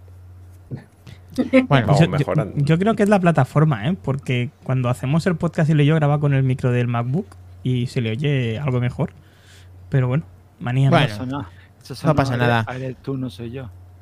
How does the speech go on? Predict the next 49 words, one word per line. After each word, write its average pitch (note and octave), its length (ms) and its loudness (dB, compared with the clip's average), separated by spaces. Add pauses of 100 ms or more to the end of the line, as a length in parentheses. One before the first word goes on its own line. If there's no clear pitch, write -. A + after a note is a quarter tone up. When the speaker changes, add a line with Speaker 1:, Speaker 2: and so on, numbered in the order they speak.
Speaker 1:
Un F3 260 4
día E3+ 220 6
más E3 220 4
en E3 100 8
la D3+ 80 6
oficina, E3+ 520 2
episodio D#3 640 4
ciento D3+ 340 2
setenta C3 400 2
y A#2+ 60 4
siete, E3 360 2
ya D#3 160 4
queda D3 300 4
menos C#3+ 320 4
para A#2+ 220 4
el A2+ 60 4
anuncio C#3 380 4
de A2 80 4
la G#2+ 140 2
Keynote, D#3+ 420 4
es C#3 120 0
como D3 260 4
lo C#3 140 6
ha C3+ 60 4
llamado, C3 760 4 (100)
creo C#3 300 4
que A#2+ 320 2
Mac A2 200 -4
Trompa, D3 500 2 (680)
en C3+ 160 2
el B2+ 160 2
cual, C#3 280 2
pues, D#3+ 200 2
estamos C#3 560 2
muy C#3+ 160 2
cerca C#3+ 500 0
de C#3+ 140 2
que B2 160 0
Apple C3 560 2
saque B2+ 560 2
las B2+ 220 0
invitaciones B2+ 560 0
a B2+ 80 0
pasear B2 420 0
y C3 100 2
nos A#2 220 0
dé A#2+ 380 2
una B2 260 0
fecha, A#2 400 -2